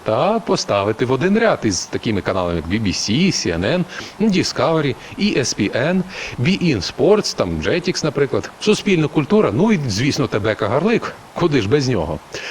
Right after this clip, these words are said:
В Україну М Т В прийшов в дев'яносто шостому році як музичний блок на I C T V, а як повноцінний телеканал в серпні дві тисячі сьомого. Однак вже в дві тисячі тринадцятому році канал переформатували на Zoom, і він потихеньку почав втрачати аудиторію.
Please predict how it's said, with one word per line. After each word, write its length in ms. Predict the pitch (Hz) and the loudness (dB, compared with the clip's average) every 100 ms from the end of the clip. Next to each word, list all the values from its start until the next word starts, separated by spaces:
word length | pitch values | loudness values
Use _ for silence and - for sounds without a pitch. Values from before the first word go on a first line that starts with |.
| - - - - - | -8 -8 -8 -8 0
В 80 | 190 | 0
Україну 480 | - 233 175 226 214 | 4 4 6 4 2
М 100 | 202 | 2
Т 140 | 165 | 2
В 140 | 196 | 0
прийшов 360 | - 170 - 190 | 2 2 4 4
в 60 | 143 | 4
дев'яносто 440 | 185 214 208 208 | 4 4 2 2
шостому 380 | 202 196 190 202 | 4 4 4 4
році 280 | 240 - 117 | 4 2 2
як 340 | 151 - - | 2 0 0
музичний 580 | 143 143 127 202 - 151 | 2 2 2 0 2 0
блок 280 | 143 214 - | 2 2 2
на 140 | 156 | 0
I 160 | 160 190 | 2 0
C 280 | - 185 | 0 -2
T 60 | 104 | 0
V, 140 | 82 - - - - | -2 -4 -10 -14 -4
а 100 | 90 | -2
як 120 | 92 | 0
повноцінний 460 | 135 175 - 262 247 | 2 2 2 0 4
телеканал 460 | 214 208 208 214 | 4 4 2 2
в 60 | - | 0
серпні 640 | - 131 196 208 208 208 - | 0 2 4 4 2 0 -2
дві 120 | 92 | -4
тисячі 320 | 95 202 - 156 | 0 0 0 0
сьомого. 500 | 143 135 113 110 127 | 2 2 0 2 0
Однак 340 | 143 110 - | 0 -2 -2
вже 160 | 87 80 | -2 -2
в 60 | 76 - - | -4 -10 -4
дві 100 | 90 | -2
тисячі 280 | 92 - | -2 -2
тринадцятому 560 | - 131 285 277 233 233 | -2 0 2 2 2 2
році 260 | 226 - 175 | 2 0 -2
канал 320 | 110 151 196 - - - | 0 0 0 -4 -12 0
переформатували 840 | 190 233 185 185 160 123 127 131 | 2 2 2 0 0 2 2 2
на 100 | 101 | 0
Zoom, 300 | 87 87 82 78 - - - | 0 0 -2 -4 -10 -16 -4
і 180 | 226 226 | 2 4
він 160 | 127 156 | 2 0
потихеньку 520 | 139 - 139 139 110 | -2 -2 -2 -2 -4
почав 320 | - 120 117 - - - - | -2 -2 -2 -6 -16 -16 -12
втрачати 560 | - 190 - 127 - | 0 2 2 -2 -2
аудиторію. 500 | 87 85 - 80 80 | -2 -2 -2 -2 -2